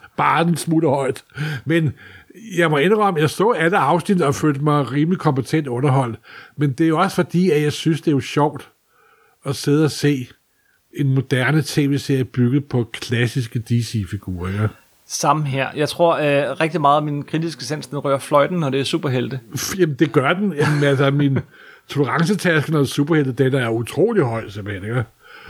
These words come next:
Speaker 1: Og i løbet af serien, så får man også introduceret til Hawk and Dove, jo, ikke?
Speaker 2: Det er allerede afsnit to. Og hvem er det?
Speaker 1: Ja, det er jo, da Steve, Steve Ditko, øh, var kommet op og skændes med Stan Lee og havde smækket med døren,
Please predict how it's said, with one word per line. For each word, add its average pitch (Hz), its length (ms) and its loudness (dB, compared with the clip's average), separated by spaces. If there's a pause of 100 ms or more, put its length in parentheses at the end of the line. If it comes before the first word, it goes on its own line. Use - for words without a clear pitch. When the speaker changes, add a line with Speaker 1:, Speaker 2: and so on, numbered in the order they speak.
(160)
Speaker 1:
Og 135 220 2
i 165 40 4
løbet 170 340 2
af 190 140 2
serien, 170 340 0
så 165 80 2
får 196 160 2
man 175 140 2
også 170 260 0
introduceret 156 520 0
til 143 120 2
Hawk 123 280 0
and 147 100 -2
Dove, 147 360 2
jo, 120 160 0
ikke? 139 180 -2 (240)
Speaker 2:
Det 208 140 2
er 190 40 2
allerede 214 320 2
afsnit 160 380 0
to. - 340 -4 (300)
Og 147 80 4
hvem 190 200 2
er 190 40 0
det? 170 180 -2 (400)
Speaker 1:
Ja, 151 80 4
det 202 400 0
er 180 60 2
jo, 156 320 2
da 143 680 2
Steve, 143 600 -2
Steve 151 220 0
Ditko, 190 460 0
øh, 139 360 4
var 135 120 -2
kommet 143 220 0
op 151 80 -2
og 175 60 0
skændes 156 340 -4
med 160 240 0 (280)
Stan 131 300 -2
Lee 151 200 4
og 147 40 4
havde 135 100 2
smækket 143 340 -2
med 156 80 -4
døren, 147 320 -4